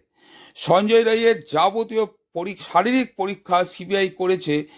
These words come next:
রাজ্য সরকারের এক হাসপাতালে। কেন? সেই রিপোর্টের সত্যতা কতটুকু, এমনকি কল্যাণী এইমসের ফরেন্সিক বিভাগের চিকিৎসকদের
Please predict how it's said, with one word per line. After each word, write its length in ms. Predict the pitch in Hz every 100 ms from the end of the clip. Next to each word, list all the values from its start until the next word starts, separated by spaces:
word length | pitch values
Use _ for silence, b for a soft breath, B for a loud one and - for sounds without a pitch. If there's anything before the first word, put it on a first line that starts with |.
| b
রাজ্য 340 | 107 139 151 180
সরকারের 400 | 196 185 185 170
এক 120 | 160
হাসপাতালে। 680 | 127 156 - 160 107 87 90 b b -
কেন? 360 | 165 190 302 311 _ _ _ -
সেই 200 | 185 233
রিপোর্টের 440 | 220 156 214 208
সত্যতা 460 | 202 - 185 190 185 -
কতটুকু, 580 | 196 226 175 110 80 71 B -
এমনকি 500 | 160 233 233 202 190
কল্যাণী 580 | - 160 185 208 214
এইমসের 540 | 196 170 196 214 214 196
ফরেন্সিক 580 | 165 170 202 - 202 175
বিভাগের 400 | 185 185 190 156
চিকিৎসকদের 720 | 180 208 - 220 170 127